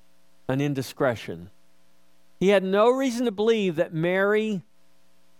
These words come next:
was anything but unfaithful to him when she turns up pregnant.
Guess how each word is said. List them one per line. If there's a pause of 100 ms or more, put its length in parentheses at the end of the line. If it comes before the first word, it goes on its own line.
(2500)
was
anything
but
unfaithful
to
him
when
she
turns
up
pregnant.